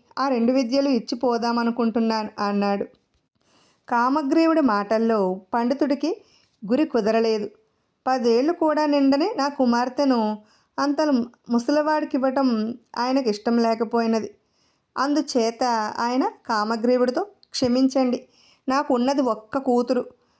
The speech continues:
అప్పుడే దానికి పెళ్లి చేసే ఉద్దేశం లేదు" అన్నాడు.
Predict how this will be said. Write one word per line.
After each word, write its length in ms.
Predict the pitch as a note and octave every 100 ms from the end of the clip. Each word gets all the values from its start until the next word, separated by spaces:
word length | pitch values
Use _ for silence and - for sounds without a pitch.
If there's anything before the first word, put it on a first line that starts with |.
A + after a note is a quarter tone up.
| _ -
అప్పుడే 420 | A#3 - D4 E4
దానికి 280 | D#4 D#4+ D#4
పెళ్లి 300 | A#3+ A3+ B3+
చేసే 240 | C#4 C#4 D#4
ఉద్దేశం 580 | B3 F#3+ A#3 A#3 B3 B3
లేదు" 280 | A#3+ A#3 -
అన్నాడు. 420 | G#3+ G3+ G3+ G3+